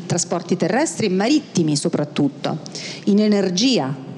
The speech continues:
guardate bene, il trentadue per cento, telecomunicazioni, è piccolo quel tre per cento, ma ricordatevi che le telecomunicazioni, chi comanda le telecomunicazioni ha un potere immenso oggi.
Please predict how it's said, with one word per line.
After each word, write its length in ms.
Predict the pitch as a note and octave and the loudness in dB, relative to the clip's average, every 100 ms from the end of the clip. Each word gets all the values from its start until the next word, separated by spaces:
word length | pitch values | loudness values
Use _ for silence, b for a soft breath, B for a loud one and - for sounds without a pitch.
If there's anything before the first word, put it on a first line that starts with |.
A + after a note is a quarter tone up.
| - | -4
guardate 440 | - E3 F3 F#3 F#3 | 0 0 0 0 0
bene, 300 | E3 C#3+ C#3+ | 0 2 2
il 120 | D3 | 2
trentadue 500 | F3 F3+ F#3+ A#3 C4+ | 2 2 2 4 4
per 200 | F#3 - | 0 -2
cento, 840 | - G3 D3+ D#3 - C3 - - B B B - | -2 0 0 -2 -2 -4 -6 -10 B B B -2
telecomunicazioni, 1200 | A3 G#3 A3 G#3 G#3 G3+ - - A#3+ E3 D3+ D#3 - - | 0 0 2 2 2 -2 0 2 2 2 0 -2 -4 -4
è 100 | G3 | -2
piccolo 560 | - F3 - F3+ D#3+ | 0 -2 0 0 2
quel 180 | D#3+ D#3 | 0 -2
tre 160 | E3+ D#3+ | -2 0
per 220 | E3+ C#3 | -2 -2
cento, 500 | - D#3+ D3+ D#3 E3+ | -2 -2 -2 -2 0
ma 120 | D#3+ | 0
ricordatevi 680 | E3+ F3+ A3+ F#3+ F#3+ G3 D#3 | 0 0 -2 -2 -2 0 0
che 100 | E3 | 0
le 100 | E3+ | 2
telecomunicazioni, 1040 | F3+ F3+ F#3+ G3+ F#3+ A#3 - F3 E3+ D#3+ | 2 2 2 2 2 0 0 2 2 0
chi 220 | - - | -2 -4
comanda 520 | - F#3+ F3 E3 D#3 | -2 0 0 2 2
le 100 | D3+ | 0
telecomunicazioni 1040 | D3+ E3+ F3 G3+ A3 C4+ - - G3+ G#3+ G#3+ | 0 0 2 2 2 0 0 0 2 2 2
ha 100 | F3+ | 2
un 160 | G3+ | 0
potere 420 | - C4 A#3 B3+ B3 | 0 0 2 2 2
immenso 880 | - G#3+ B3+ A#3+ E3 D#3+ F3+ D3 - | 2 4 4 4 2 2 0 -2 -2
oggi. 600 | F#3 E3 D3+ D3+ D3 | -2 0 0 2 2